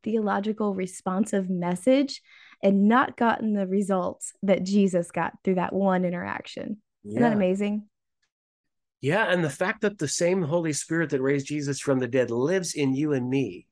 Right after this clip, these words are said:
Speaker 2: every day, and we walk around as carriers or temples of the Holy Spirit, and he can break out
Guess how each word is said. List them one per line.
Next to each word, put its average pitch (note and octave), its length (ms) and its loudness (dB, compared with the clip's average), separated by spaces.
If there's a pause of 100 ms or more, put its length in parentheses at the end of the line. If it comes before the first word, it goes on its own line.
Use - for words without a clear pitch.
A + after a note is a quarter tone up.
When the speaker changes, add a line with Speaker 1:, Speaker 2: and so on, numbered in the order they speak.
(220)
Speaker 2:
every D#3+ 300 -2
day, C3+ 420 -2 (280)
and B2+ 160 -4
we D3 100 2
walk D3+ 320 2
around C3 420 -2
as G#2+ 220 -6
carriers C#3 800 -2
or A#2 120 -6
temples A#2+ 520 -4
of A#2 140 -4
the A#2 80 -4
Holy C3+ 220 -2
Spirit, - 380 -10 (580)
and A2 120 -6
he D3 160 -2
can C3+ 220 -2
break C#3+ 260 0
out C3+ 220 -4